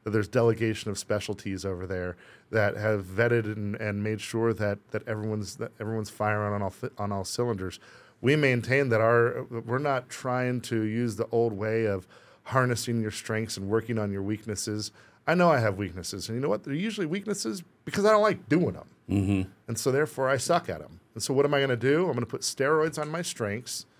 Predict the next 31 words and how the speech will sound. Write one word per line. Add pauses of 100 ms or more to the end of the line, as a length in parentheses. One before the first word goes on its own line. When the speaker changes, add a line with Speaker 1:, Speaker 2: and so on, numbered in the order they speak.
(380)
Speaker 1:
I'm
going
to
put
systems
behind
that,
and
then
I'm
going
to
delegate
out
my
weaknesses
to
people (380)
that
have
developed
those
as
their
strengths
and
have
put
steroids
on
those